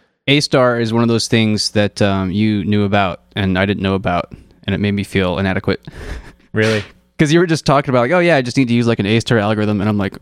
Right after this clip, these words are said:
Speaker 1: "Oh, man, <laughs> I need to look that up." <laughs> And then I saw it, and I'm like, "Oh, cool. Like, just pathfinding? It shows you how to get from A to B with various settings and stuff." And I'm like, "How perfect is that?" That's, has so many uses.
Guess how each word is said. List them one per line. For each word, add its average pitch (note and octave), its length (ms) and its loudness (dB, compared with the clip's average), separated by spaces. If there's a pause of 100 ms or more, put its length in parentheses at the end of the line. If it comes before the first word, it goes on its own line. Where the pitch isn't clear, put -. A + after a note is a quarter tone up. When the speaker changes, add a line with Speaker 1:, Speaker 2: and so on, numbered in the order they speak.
(180)
Speaker 1:
"Oh, G2+ 180 -2
man, G#2+ 380 2
<laughs> - 260 0
I C3+ 100 -2
need B2+ 100 2
to A#2+ 60 -2
look B2+ 140 0
that C3 280 2
up." F3 120 4 (1040)
<laughs> - 40 -16 (560)
And C#3+ 100 0
then D3 100 2
I C#3+ 100 4
saw D#3 260 2
it, D#3 40 2
and C3 80 0
I'm C3+ 80 0
like, B2+ 260 0
"Oh, G#3+ 280 2
cool. A3 460 2
Like, B2+ 260 -4 (400)
just - 180 -6
pathfinding? A#3+ 760 2
It - 180 -4 (220)
shows D#3+ 200 2
you E3 60 2
how E3+ 60 2
to D3+ 80 0
get E3+ 120 0
from C3 160 2
A C#3 140 2
to D3 80 2
B D3 400 2
with B2+ 260 0 (100)
various B2+ 280 0
settings E3+ 400 0
and F3+ 100 0
stuff." F#3 300 -2
And C3 60 0
I'm C3+ 80 2
like, B2 120 0
"How D#3 180 0 (160)
perfect D#3+ 340 -2
is A#2 100 0
that?" B2 300 0
That's, - 400 -8
has A#2 240 0
so - 280 0
many C#3 160 2
uses. A#2 520 -4